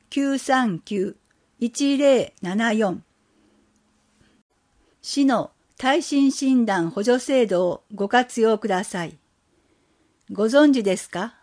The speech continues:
耐震診断は、おおむね五千円の負担で受けられます。自己負担の目安は、建売り住宅などの標準的な木造住宅で、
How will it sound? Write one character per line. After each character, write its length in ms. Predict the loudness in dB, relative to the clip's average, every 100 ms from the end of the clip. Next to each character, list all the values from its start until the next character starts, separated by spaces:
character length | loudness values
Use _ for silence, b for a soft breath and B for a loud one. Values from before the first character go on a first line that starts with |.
| _ _ _ _ _
耐 280 | -2 2 2
震 320 | 2 4 4
診 340 | 4 4 4
断 280 | 4 0 -2
は、 300 | -4 -6 -8 _ _ _
お 160 | 4 6
お 40 |
む 160 | 6 4
ね 340 | 0 -2 -8 _ _
五 180 | -4 -2
千 340 | 0 2 4
円 220 | 4 4
の 140 | 2 2
負 100 | 0
担 280 | 0 2 2
で 300 | 0 0 -4
受 220 | -8 -2
け 20 | 2
ら 140 | 2
れ 140 | 0
ま 180 | -2 -6
す。 280 | -8 -16 -20 _ _ _ _ _ _
自 160 | -12 -4
己 160 | 2 2
負 140 | 2
担 240 | 2 2
の 100 | 2
目 120 | 2 0
安 360 | 0 -2 -6
は、 240 | -8 -8 -12 _ _ _
建 380 | -6 -6 -2 -2
売 80 | 0
り 180 | 0 0
住 240 | -2 -2
宅 260 | -2 -4 -2
な 160 | -4
ど 140 | -2 -4
の 240 | -4 -6 -12
標 280 | -6 -2 0
準 220 | 0 0
的 260 | 0 -2 -2
な 200 | -2 -2
木 260 | -4 -6 0
造 200 | 2 2
住 240 | 0 -4
宅 280 | -4 -8 -10
で、 200 | -10